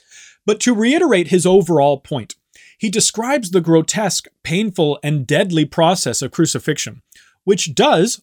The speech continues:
ultimately lead to death. And he asks the rhetorical question, "Is there anyone in their right mind who would ever wish to be crucified?" Because it was considered the most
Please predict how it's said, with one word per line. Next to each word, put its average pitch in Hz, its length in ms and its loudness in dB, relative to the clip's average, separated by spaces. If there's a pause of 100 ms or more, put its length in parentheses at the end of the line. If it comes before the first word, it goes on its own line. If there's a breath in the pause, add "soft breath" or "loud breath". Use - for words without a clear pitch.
ultimately 214 580 -2
lead 185 280 0
to 175 100 -2
death. 185 300 -4 (520 loud breath)
And 220 100 0
he 208 160 -2
asks 320 480 -2
the 196 140 -2
rhetorical 240 580 0
question, 202 420 -2 (600 soft breath)
"Is 240 160 -4
there 254 320 -2
anyone 247 420 0
in 139 120 -6
their 165 160 2
right 196 340 0
mind 143 380 -4
who 190 100 -8
would 185 240 -4 (160)
ever 160 480 -2 (220)
wish 202 400 -2
to 196 100 -4
be 226 80 -6
crucified?" - 600 -6 (420 loud breath)
Because 240 300 0
it 240 80 -4
was 214 100 0
considered 208 460 0
the 180 80 0
most 196 360 2